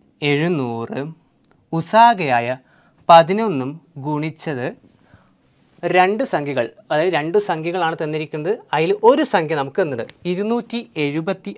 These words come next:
അഞ്ചും വേറെ ഒരു സംഖ്യയും ഗുണിച്ച് കിട്ടുന്നതിന് തുല്യമാണ്. അതായത് ഇരുന്നൂറ്റി എഴുപത്തഞ്ചിൻ്റെയും ഈ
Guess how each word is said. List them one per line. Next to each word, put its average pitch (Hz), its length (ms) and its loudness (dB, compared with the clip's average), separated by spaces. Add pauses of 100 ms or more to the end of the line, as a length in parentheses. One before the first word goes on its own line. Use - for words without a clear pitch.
(120)
അഞ്ചും 131 360 -4 (920)
വേറെ 208 420 2 (180)
ഒരു 185 120 0 (120)
സംഖ്യയും 131 480 -4 (460)
ഗുണിച്ച് 165 460 -2
കിട്ടുന്നതിന് 139 420 -8
തുല്യമാണ്. 139 420 -2 (540)
അതായത് 139 360 4 (440)
ഇരുന്നൂറ്റി 202 440 2
എഴുപത്തഞ്ചിൻ്റെയും 240 680 4 (300)
ഈ 165 120 -2